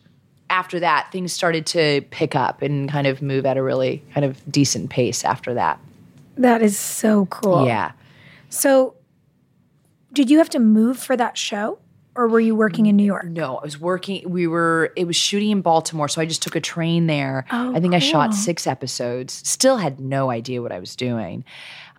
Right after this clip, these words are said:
Speaker 1: And then the show ended up getting canceled after a month. Or not a month, but after a season. But by that time, it had the agent and I was auditioning for other things.
Speaker 2: Right. And so then what prompted the move to L A?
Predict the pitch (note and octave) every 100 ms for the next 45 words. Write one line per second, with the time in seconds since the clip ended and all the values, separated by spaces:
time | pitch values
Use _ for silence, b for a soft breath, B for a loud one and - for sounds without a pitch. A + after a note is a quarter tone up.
0 | - F3 E3+ E3+ - F3+ E3+ D#3+ C#3+ -
1 | C3+ B2+ C#3 A#2+ C3 B2 A#2+ B2+ B2+ C3
2 | B2+ B2 C#3 B2+ G#2 D3+ E3 - _ b
3 | b b b - G3+ E3+ C#3 D#3+ B2 -
4 | F3 D3 - D3+ - F#3+ F3 C#3+ B2+ C3+
5 | - b b - E3+ D#3+ E3 E3+ - D#3+
6 | C#3+ C3+ B2+ B2+ C#3 D#3+ D#3 D3 C3+ B2
7 | A#2 B2+ B2 C3+ C3 C3 B2+ B2 B2+ B2+
8 | F3 D#3 D3 C#3+ C3 - B B B -
9 | C#4 C#4+ C4+ B3+ B3+ - C#4+ C4 C4 A3+
10 | A3 G#3 G#3 F#3 F#3 G3+ - -